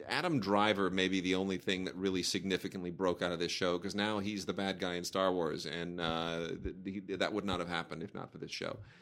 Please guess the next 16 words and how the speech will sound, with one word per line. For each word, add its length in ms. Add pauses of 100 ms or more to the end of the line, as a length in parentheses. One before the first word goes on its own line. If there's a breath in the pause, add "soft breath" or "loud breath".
(200 soft breath)
So, 420
um, 540
you 80
know, 100
it's, 180
it's 220
done 220
something, 420
but 160
anyway, 360
this 200
is 160
the, 320
uh, 300
this 200
is 220